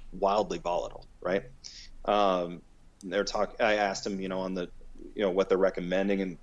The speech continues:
they're saying, you know, the ones who have the mo-, had the most diverse portfolios rolling into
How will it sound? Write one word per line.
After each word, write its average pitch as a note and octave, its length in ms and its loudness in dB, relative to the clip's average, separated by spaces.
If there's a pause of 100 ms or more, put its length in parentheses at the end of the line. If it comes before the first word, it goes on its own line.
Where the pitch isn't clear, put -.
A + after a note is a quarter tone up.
they're D2 120 -10
saying, F#2 320 -2
you F2+ 80 -2
know, F2+ 60 -4
the F2 80 -4
ones F#2+ 240 4
who G#2 80 4
have G2 120 6
the G2 80 0
mo-, G2 160 0
had G2+ 240 2
the G2+ 80 0
most G2+ 260 0
diverse G2 300 2
portfolios G2+ 720 2 (200)
rolling G2+ 380 4
into G#2+ 500 2